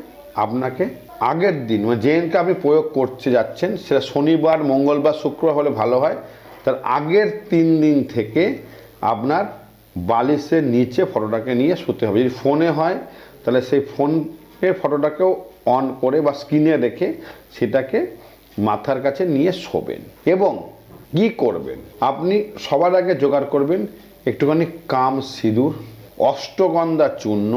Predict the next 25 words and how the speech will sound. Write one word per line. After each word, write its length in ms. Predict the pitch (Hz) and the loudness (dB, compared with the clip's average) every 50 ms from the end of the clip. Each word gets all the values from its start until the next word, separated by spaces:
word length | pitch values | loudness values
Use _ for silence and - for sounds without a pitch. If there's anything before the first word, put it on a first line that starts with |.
| 131 135 - - - - - 151 156 | -2 -2 -4 -10 -10 -2 0 0 0
একটু 300 | - - - - - 170 165 - - - - - 113 127 | 0 -2 -6 -2 0 0 0 -2 -6 -8 -2 2 2 2
অগ্রু, 380 | 123 113 110 117 123 127 143 156 160 160 - - - - 143 127 | 2 0 0 0 2 2 2 2 0 -4 -8 -10 -4 -2 -2 -2
একটুখানি 540 | - - - 180 160 165 165 165 165 165 165 165 - - - - - - 117 | -2 -2 0 0 2 2 2 2 4 2 2 2 -2 -6 -12 -8 -4 -2 0
আপনার 240 | 110 113 117 117 113 - - | 0 0 0 0 -2 -4 -6
সিঁদুর, 420 | - - 156 156 143 156 180 185 175 175 - - - - 135 131 | -4 0 0 2 4 4 2 2 2 -2 -6 -14 -10 -4 -2 0
এবং 160 | 131 151 196 214 202 131 - 139 | 2 2 2 0 0 -2 2 2
যদি 240 | 143 139 120 143 151 147 135 117 | 2 2 2 2 2 2 2 2
আপনি 200 | 113 117 123 117 107 104 - - - 110 107 | 0 0 -2 -2 -2 -4 -8 -8 -4 -2 0
নি-, 220 | 110 107 - - - - | 0 -2 -2 -6 -6 -2
জোগাড় 240 | 104 104 110 110 107 113 | 0 2 2 0 0 -2
করতে 220 | 107 - - 107 - - - | -4 -4 -2 -4 -4 -2 -2
পারেন 260 | 92 90 101 135 165 180 165 - - - - - | -2 0 0 0 -2 -4 -6 -8 -12 -14 -6 -4
তাহলে 260 | 110 104 110 117 127 123 - 104 | -2 0 0 0 0 0 0 0
অবশ্যই 460 | 110 127 147 147 - - - 196 185 135 127 | 2 2 0 0 -2 -2 0 0 2 2 2
জোগাড় 240 | 110 107 - 120 - - | 0 0 0 -2 -2 -4
করবেন, 280 | 101 101 113 139 160 160 160 - - - - - - - - - - - - - | -2 -2 0 0 -2 -2 -4 -8 -14 -20 -20 -20 -20 -20 -20 -20 -20 -20 -8 -4
সেটা 220 | 110 - 110 107 110 113 | -2 0 0 2 2 0
হচ্ছে 280 | 110 110 - - 180 202 277 151 - - - - 131 139 | 0 -2 -4 -2 -2 -2 -2 -2 -8 -14 -8 -4 -2 -2
একটুখানি 420 | 139 - - 175 160 202 208 240 185 123 - | -2 -4 -6 -4 -2 0 0 0 0 0 -2
গঙ্গা 280 | 80 78 82 76 73 67 - | -4 -4 -4 -8 -10 -10 -12
মাটি। 260 | 69 69 - - - - - - - 135 | -14 -16 -16 -18 -20 -20 -8 -2 0 0
এই 60 | 143 | 2
করে 140 | 160 185 170 143 | 4 4 2 4
জিনিসটা 300 | 151 165 160 175 208 208 214 - - - | 2 2 2 2 2 0 0 -2 0 2
পেস্ট 240 | 175 170 143 - | 2 2 2 0